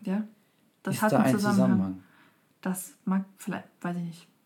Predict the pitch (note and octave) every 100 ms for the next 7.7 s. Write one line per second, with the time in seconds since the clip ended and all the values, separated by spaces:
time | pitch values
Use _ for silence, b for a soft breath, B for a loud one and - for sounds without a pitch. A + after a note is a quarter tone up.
0 | _ - - G#2 C3 - B2 A2+ B2 -
1 | A#2+ G#2+ A2+ B2 G#2+ - G#2+ - A2 -
2 | - F#3+ - G3 B3 - A3+ - G3+ G#3
3 | G#3+ - G3 F#3+ G3 G#3+ - F#3+ F3+ F#3
4 | - F#3+ G#3+ A#3 - C#4+ - B3+ B3 A3+
5 | A#3+ A#3 G#3+ G#3+ G#3 G#3 G#3 G3+ F#3+ -
6 | F#3 F3 F3 F#3+ - - F#3+ G3 A3 B3+
7 | B3+ A3 A3 - - F3+